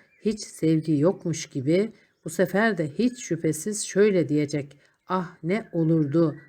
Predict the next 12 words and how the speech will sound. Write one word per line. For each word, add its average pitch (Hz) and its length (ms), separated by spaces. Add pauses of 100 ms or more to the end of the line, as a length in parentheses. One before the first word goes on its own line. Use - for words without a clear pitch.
(140)
onlarla 160 520
beraber 151 460
olaydım 151 640
da 156 220 (560)
büyük 160 420
murada 143 460 (100)
ereydim." 131 580 (2000)
O 214 180
halde 160 540 (500)
geçici 175 500
dünya 170 520
hayatını 143 880